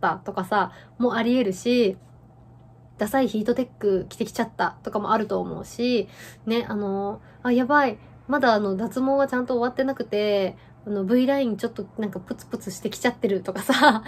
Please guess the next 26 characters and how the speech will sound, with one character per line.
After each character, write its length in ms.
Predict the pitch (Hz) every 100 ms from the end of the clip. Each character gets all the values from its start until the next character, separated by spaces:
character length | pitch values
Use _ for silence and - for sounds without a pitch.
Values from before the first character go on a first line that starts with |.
| 403 -
<laughs> 160 | -
な 120 | 285
ん 40 | 349
か 220 | 233 196 - -
男 260 | 294 415
性 200 | 427 427
か 100 | 427
ら 100 | 415
し 100 | 427
た 120 | - 269
ら、 300 | 190 190 - - -
「は？ 140 | - 392 508 494
そ 160 | - 466
ん 60 | 523
な、 80 | 508 - - -
そ 180 | - 359
ん 320 | 415 453 453
な 160 | 440 440
理 200 | 370 359
由 200 | 370 359
で 100 | 339
断 420 | - 247 285 302
ん 80 | 226
の？」 80 | 180
っ 40 | 185
て 300 | - -